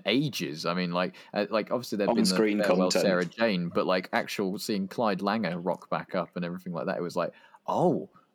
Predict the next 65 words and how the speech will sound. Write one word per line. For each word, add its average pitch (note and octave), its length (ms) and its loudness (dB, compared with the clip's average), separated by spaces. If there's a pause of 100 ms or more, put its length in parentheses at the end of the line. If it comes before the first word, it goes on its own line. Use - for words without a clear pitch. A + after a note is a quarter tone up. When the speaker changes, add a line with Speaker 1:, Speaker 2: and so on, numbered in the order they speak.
Speaker 1:
okay, B2 420 0
this G#2+ 260 0
is, B2 200 -2
this A#2 220 -2
is F#2 140 -2
mad," A#2+ 400 -2
'cause F#2 140 -6
this B2 160 -4
is - 60 -10
the A2 60 2
one G#2+ 160 2
I G2 60 4
really G#2+ 440 2
wanted E2 260 -2
to G2+ 80 0
work A#2+ 280 2
on. E2 200 -8 (260)
Like, G#2 100 4
out B2 120 6
of C3+ 80 2
all, D#3+ 360 2
I C3+ 80 4
mean, C#3 120 2
all E3 200 2
of D#3 80 2
them B2 140 2
were G#2+ 80 0
brilliant, F#2+ 460 0
but G2+ 100 0
if G#2 100 0
I A2+ 80 4
was A2 140 0
to A2 100 0
have G2 160 -4
chosen A2 480 0
which F#2 200 -6
one F#2 100 -2
I E2+ 60 -4
could - 260 -4
have E2+ 180 -4 (300)
gone F2+ 240 -2
to - 100 -16
be G2 120 0
a E2+ 40 -2
part G2+ 360 -2
of, - 80 -10
that F#2 180 -2
one F2 140 -4
was F2 160 -8
the F2+ 80 -4
one E2 260 -4
that - 120 -10
had F2 120 -8
the F2 80 -6
most F2+ 420 -4 (360)
significance, - 680 -6
especially - 340 -4
with, D2 140 -6
like, C#2+ 120 -4
the - 80 -12
whole F2 220 -6
Three D#2+ 240 -6
Doctors - 380 -8
and C2 80 -12
everything. - 340 -16